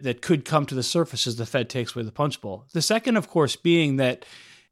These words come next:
we're comparing to previous recessions that required a massive response from the Fed. Who's to say how much corporate leverage would have slowed the economy in the two thousand nineteen, two thousand twenty environment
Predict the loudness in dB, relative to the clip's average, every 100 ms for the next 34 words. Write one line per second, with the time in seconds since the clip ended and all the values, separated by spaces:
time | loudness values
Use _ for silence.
0 | 4 4 6 4 6 6 4 0 0 0
1 | 0 -2 0 0 0 -2 -2 -2 -4 -6
2 | 0 2 4 2 0 -2 0 2 2 0
3 | -2 -4 -4 0 2 2 -2 -2 -4 0
4 | 0 0 2 2 2 0 0 2 0 0
5 | -4 -2 -2 -2 -2 -2 -2 -4 -4 0
6 | 0 2 0 0 0 0 0 0 -2 -4
7 | -4 -2 -2 -2 -4 -4 -6 -8 -8 -4
8 | -4 -4 -4 -2 0 0 0 -2 -2 -4